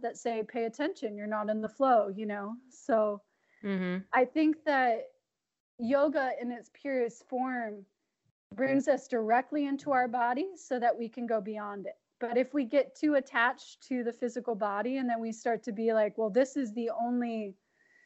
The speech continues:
Speaker 1: thing we gotta conquer," then the body starts to eventually have problems. I mean, it doesn't work out if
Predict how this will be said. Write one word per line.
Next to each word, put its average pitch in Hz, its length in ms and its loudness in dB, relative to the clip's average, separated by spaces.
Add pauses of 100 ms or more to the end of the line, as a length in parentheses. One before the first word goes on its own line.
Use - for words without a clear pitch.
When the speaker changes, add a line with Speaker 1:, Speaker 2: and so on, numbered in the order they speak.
(800)
Speaker 1:
thing 285 180 6
we 269 100 6
gotta 226 240 4
conquer," 233 680 0 (200)
then 254 300 2
the 240 80 2
body 247 300 2
starts 302 320 -4
to 294 220 2
eventually 285 420 -2
have 277 200 0
problems. 285 520 -2
I 226 40 -4
mean, 233 200 -6
it 247 100 -8
doesn't 277 320 -2
work 254 240 -2
out 370 200 2
if 285 100 -2